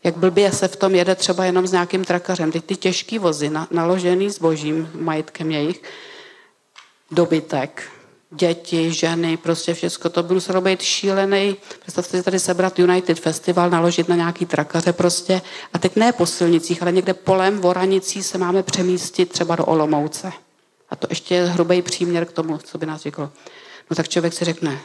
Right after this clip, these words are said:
lidi, mám já to zapotřebí, tady ten, takhle se tam v životě nedoč-, nedostanu. Tady seberu nějakou petlahev prostě s Coca-Colou a šupity dupity uteču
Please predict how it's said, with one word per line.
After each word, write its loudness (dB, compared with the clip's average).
lidi, -8
mám -6
já -4
to -4
zapotřebí, -4
tady -4
ten, -2
takhle -4
se -6
tam -4
v -2
životě -2
nedoč-, -4
nedostanu. 0
Tady 0
seberu 2
nějakou 2
petlahev -2
prostě -2
s -4
Coca-Colou 2
a -2
šupity -2
dupity 2
uteču -2